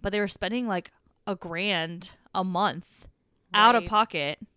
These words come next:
Speaker 1: for therapy, um, because the, what the insurance covered was super minimal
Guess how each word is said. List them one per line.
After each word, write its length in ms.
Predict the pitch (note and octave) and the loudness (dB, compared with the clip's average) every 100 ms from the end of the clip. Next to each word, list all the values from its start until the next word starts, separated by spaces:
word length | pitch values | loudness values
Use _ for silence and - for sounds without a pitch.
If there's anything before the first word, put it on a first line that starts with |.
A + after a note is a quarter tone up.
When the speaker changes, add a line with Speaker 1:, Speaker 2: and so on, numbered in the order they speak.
| _ _ | _ _
Speaker 1:
for 220 | - G3+ | -4 -2
therapy, 560 | G3 G3+ A3 - - - _ _ _ - _ - | 0 0 -2 -6 -12 -16 _ _ _ -20 _ 0
um, 320 | G3 F#3 F3+ | 4 4 2
because 640 | F#3+ - G#3 F#3+ F#3 F3+ | -2 -4 0 2 0 -2
the, 520 | - F#3+ F#3 F3+ F3 - | -6 -4 -4 -2 -4 -6
what 220 | - F#3+ F#3+ | -4 -2 0
the 80 | F#3 | -4
insurance 420 | G#3 G#3 G#3+ - | -4 -4 -4 -6
covered 280 | G3 F3 E3+ | -6 -6 -6
was 140 | E3+ | -6
super 380 | - - G#3 A3 | -6 -6 -6 -4
minimal 560 | G3 G3+ F#3+ D#3 - | -4 -2 -2 -4 -6